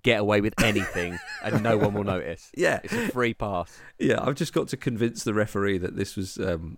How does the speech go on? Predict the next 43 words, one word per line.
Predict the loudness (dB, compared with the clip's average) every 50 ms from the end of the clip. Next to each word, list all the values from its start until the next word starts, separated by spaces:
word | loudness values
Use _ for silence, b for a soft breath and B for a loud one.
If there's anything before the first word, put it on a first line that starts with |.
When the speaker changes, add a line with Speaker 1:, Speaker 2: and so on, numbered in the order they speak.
| -16 _ _ _ _
Speaker 2:
this | -6 -4 -4
was | -2 -2 -2
off | -2 -2 -2
my | -2 0
head. | 0 0 0 -2 B B B B B -14 B -2
And | 0 0 0
I, | 0 -2 -4 _ _ _ _ _ -2
and | 0 0
the | 2
referee | 2 2 2 2 0 0 0 0 2 0
seemed | 0 -2 0 2 2 2 0 0 -2
to, | -4 -2
like, | 0 2 2 2 0 -2
let | -2 0 2 4 4 4
it, | 2 0 -2 _ _ _ _ _ _ _ 0
let | 2 2 4 4
him | 2 2 0 0 -4 -6
celebrate | -6 -2 0 2 2 2 2 4 2 2 2 0 -2
for | -2 0 0
a | 2
bit. | 0 -2 -4 -6 -8 -12 -16 b b b b b b b b b _ -4 -2 0 2
He | 4 4
wasn't | 4 4 2 2 2 2
straight | 2 2 2 2 2 4 4
<laughs> |
over | 4 6 6 6 4 4 4
there. | 2 2 2 0 -2 -8 -10 -12 -8 -2
Speaker 1:
Do | -2 -2
you |
think | 0 0 -2 -2 0 -2
it's | -4 -4 -2
'cause | -4 -4 -4
it's | -2 -4 -6 -8
funnier | -10 -4 2 4 4 4 4 4 2 0
to | 0 0
let | 0 0 0
him | -2 -2 -2
do | -2 -2 -2 -4
that? | -6 -8 -12 -14 -18 _
Speaker 2:
I | -4 -4 -2
sincerely | -2 -2 -2 -2 -2 -2 -2 -2 0 0 0 0 0 -2
hope | -2 -2 -2 -4 -4 -6 -8
so. | -6 -6 -4 -6 -6 -8